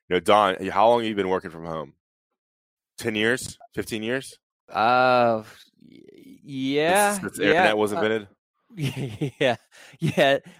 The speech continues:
Speaker 2: Uh, ten, fifteen years, I guess. Um, because I started this while I was in college, and I had a, I did have a part-time job at one point. But, um, yeah, I mean,
Speaker 1: Where
Speaker 2: long time.
Speaker 1: where was your part-time job?
Speaker 2: So I worked the, I worked at Kohl's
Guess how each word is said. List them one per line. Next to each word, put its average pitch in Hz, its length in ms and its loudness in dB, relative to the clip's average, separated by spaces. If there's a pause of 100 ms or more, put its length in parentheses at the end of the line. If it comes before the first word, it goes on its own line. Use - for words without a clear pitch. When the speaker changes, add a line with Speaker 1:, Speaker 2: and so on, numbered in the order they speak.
Speaker 2:
Uh, 170 280 2
ten, 208 240 -2
fifteen 185 400 -4
years, 190 260 -6
I 185 80 -4
guess. 185 480 -6
Um, 135 480 -4 (160)
because 165 160 -2
I 190 80 4
started 226 280 0
this 185 120 -2
while 175 80 0
I 160 40 2
was 151 80 -4
in 135 100 -8
college, 131 600 -2
and 135 140 -8
I 123 120 -4
had 139 200 -4
a, 120 200 -4 (180)
I 127 100 -10
did 139 180 -8
have 131 160 -4
a 117 140 -4 (360)
part-time 123 400 -6
job 120 220 0
at - 60 -10
one 123 180 -6
point. 123 300 -6 (320)
But, 131 360 0
um, 135 440 2
yeah, 170 200 2
I 127 40 -6
mean, 147 160 0
Speaker 1:
Where - 140 -2
Speaker 2:
long 151 220 0
time. 117 280 -4 (440)
Speaker 1:
where 92 120 -2
was 95 120 0
your 92 60 -6
part-time 82 280 -2
job? 85 300 -6 (1000)
Speaker 2:
So 180 600 2 (440)
I 160 200 -2
worked 190 240 -4
the, 165 120 -2 (200)
I 180 80 -2
worked 190 260 -2
at - 140 -4
Kohl's 135 720 -4